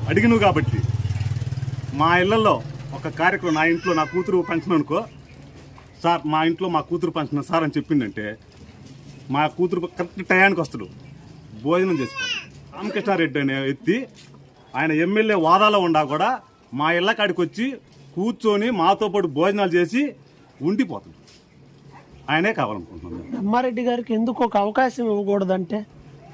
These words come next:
Speaker 1: ఆయనకి ఇచ్చేది కాదు. ఎందుకు ఇచ్చేది కాదు అంటే ఆయన అన్నో అన్నో ఉండి మాట్లాడుతుంటాడు. ఎస్సీ వాళ్ళ ఇళ్ళ కాడికి వచ్చేవాడు కాదు, మాట్లాడేవాడు కాదు, ఇది చేసేవాడు కాదు. ఒక మంచి అని పోయి అడిగినా కూడా ఏం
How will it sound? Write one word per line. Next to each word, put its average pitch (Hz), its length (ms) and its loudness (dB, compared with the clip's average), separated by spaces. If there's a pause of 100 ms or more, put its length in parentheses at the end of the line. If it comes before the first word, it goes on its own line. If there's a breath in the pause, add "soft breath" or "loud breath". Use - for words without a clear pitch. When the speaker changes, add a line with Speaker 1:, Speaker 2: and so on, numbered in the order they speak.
(260)
Speaker 1:
ఆయనకి 135 240 -4
ఇచ్చేది 165 300 2
కాదు. 120 300 0 (180)
ఎందుకు 214 240 2
ఇచ్చేది 208 260 2
కాదు 151 260 4
అంటే 160 460 0 (580)
ఆయన 156 220 2
అన్నో 180 320 4
అన్నో 180 340 2
ఉండి 175 200 2
మాట్లాడుతుంటాడు. 117 640 -4 (840)
ఎస్సీ 180 200 0
వాళ్ళ 202 160 4
ఇళ్ళ 170 120 4
కాడికి 160 260 2
వచ్చేవాడు 165 400 2
కాదు, 151 280 -2 (460)
మాట్లాడేవాడు 151 540 2
కాదు, 151 320 2 (320)
ఇది 131 160 0
చేసేవాడు 147 300 2
కాదు. 113 160 -6 (240)
ఒక 147 100 -2
మంచి 170 380 2
అని 220 100 4
పోయి 175 260 2
అడిగినా 170 300 2
కూడా 170 220 2
ఏం 160 200 2